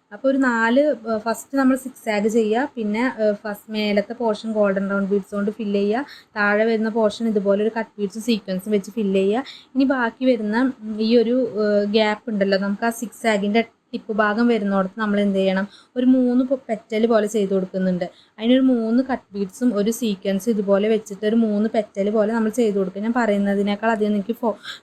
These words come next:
നിങ്ങൾക്ക് വീഡിയോ കാണുമ്പോൾ മനസ്സിലാവും. ഇതുപോലെ ചെയ്ത് കൊടുക്കുക. അത് നിങ്ങൾക്ക്, ഏഹ്, എല്ലാ ടിപ്പിലും വേണമെങ്കിൽ ചെയ്ത് കൊടുക്കുക. അപ്പോൾ ഒന്നും കൂടി വർക്ക് തിക്കായിട്ട് തോന്നും. ഞാൻ ചെയ്യുന്നത് ഒരു ടിപ്പിൽ ഇതുപോലെയും ഒരു ടിപ്പിൽ ഒറ്റ ലൈനായിട്ടാണ് ചെയ്യുന്നത്. അപ്പോൾ നിങ്ങൾക്ക് നെക്സ്റ്റ് കാണുമ്പോൾ മനസ്സിലാവും എങ്ങനെയാണെന്ന്.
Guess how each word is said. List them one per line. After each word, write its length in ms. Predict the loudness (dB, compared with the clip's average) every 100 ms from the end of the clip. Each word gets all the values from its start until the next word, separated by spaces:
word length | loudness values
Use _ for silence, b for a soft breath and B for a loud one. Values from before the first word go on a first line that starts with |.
| -2
നിങ്ങൾക്ക് 340 | 0 2 2
വീഡിയോ 260 | 2 2 0
കാണുമ്പോൾ 400 | 0 0 0 2
മനസ്സിലാവും. 560 | 0 0 0 2 2 -2 _ _ _ _ _ _ _ _ 2
ഇതുപോലെ 340 | 4 4 2
ചെയ്ത് 260 | 2 2 2
കൊടുക്കുക. 380 | 2 0 -4 -4 -4 B B
അത് 140 | 0 2
നിങ്ങൾക്ക്, 420 | 4 2 0 0 0 2
ഏഹ്, 260 | 2 2 2
എല്ലാ 340 | 2 2 2
ടിപ്പിലും 460 | 0 -4 -4 0 2
വേണമെങ്കിൽ 340 | 2 2 0
ചെയ്ത് 260 | 2 2 2
കൊടുക്കുക. 240 | 0 -2
അപ്പോൾ 140 | -2 0
ഒന്നും 180 | 2 2
കൂടി 160 | 2 2
വർക്ക് 320 | 0 -4 -8
തിക്കായിട്ട് 480 | -8 -6 -2 -2 0
തോന്നും. 360 | 0 0 0 0 B B -2
ഞാൻ 140 | 2
ചെയ്യുന്നത് 400 | 4 4 2 2 2
ഒരു 220 | 2 0
ടിപ്പിൽ 360 | 0 -2 0 2
ഇതുപോലെയും 600 | 2 0 2 2 4 2 0 b _
ഒരു 140 | -4 0
ടിപ്പിൽ 300 | 0 0 0
ഒറ്റ 240 | 0 0 0
ലൈനായിട്ടാണ് 600 | 2 2 0 0 0 2
ചെയ്യുന്നത്. 400 | 2 0 -2 -6
അപ്പോൾ 220 | -10 -4
നിങ്ങൾക്ക് 240 | -2 0 0
നെക്സ്റ്റ് 280 | -2 -4
കാണുമ്പോൾ 320 | 0 0 2 0
മനസ്സിലാവും 460 | 0 0 0 2
എങ്ങനെയാണെന്ന്. 600 | 2 0 2 2 2 0